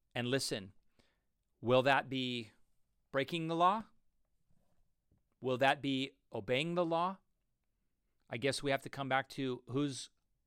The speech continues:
law are we willing to break? And whose law are we willing to obey? Are we willing to obey God's law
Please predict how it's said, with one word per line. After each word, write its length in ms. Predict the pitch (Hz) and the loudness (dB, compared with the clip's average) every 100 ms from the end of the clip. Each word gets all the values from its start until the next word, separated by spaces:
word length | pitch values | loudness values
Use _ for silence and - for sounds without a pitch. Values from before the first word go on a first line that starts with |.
| _ | _
law 460 | 123 135 143 139 120 | 4 8 10 10 6
are 180 | 117 120 | 4 2
we 200 | 117 131 | 2 0
willing 360 | 123 127 123 117 | 0 -2 -4 -6
to 120 | 113 | -4
break? 480 | 120 123 98 - - _ _ _ _ _ _ _ _ - | 0 0 -2 -10 -20 _ _ _ _ _ _ _ _ -2
And 200 | 127 117 | 0 0
whose 460 | 135 135 135 123 | 0 0 -2 -4
law 380 | 135 123 123 117 | -2 2 2 2
are 200 | 120 117 | 2 0
we 160 | 117 123 | 0 -2
willing 360 | 117 120 120 117 | -2 -4 -6 -8
to 200 | 123 110 | -4 -4
obey? 480 | 101 107 104 90 - _ _ _ _ _ _ _ _ _ _ | -4 -6 -6 -8 -16 _ _ _ _ _ _ _ _ _ _
Are 120 | 113 | -2
we 160 | 117 127 | 0 0
willing 320 | 123 135 147 | 0 -2 -4
to 200 | 135 147 | -4 0
obey 340 | 131 113 127 127 | 0 0 0 0
God's 420 | 123 127 143 135 | 2 2 2 0
law 320 | 147 151 156 | -2 0 -2